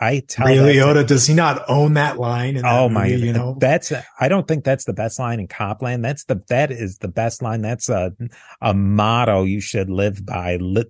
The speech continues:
Speaker 1: "Being right is not a
Speaker 2: Mm-hmm.
Speaker 1: bulletproof vest."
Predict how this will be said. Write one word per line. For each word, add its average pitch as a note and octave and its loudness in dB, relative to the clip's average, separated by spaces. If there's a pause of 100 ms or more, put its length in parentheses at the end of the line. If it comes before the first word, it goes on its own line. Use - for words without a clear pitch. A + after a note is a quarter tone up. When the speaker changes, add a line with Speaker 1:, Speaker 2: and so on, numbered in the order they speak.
Speaker 1:
"Being B2+ 0
right G#2 0
is F#2 -4
not G2 -2
a - 0
Speaker 2:
Mm-hmm. G#2 0
Speaker 1:
bulletproof G2 -4
vest." F#2 -8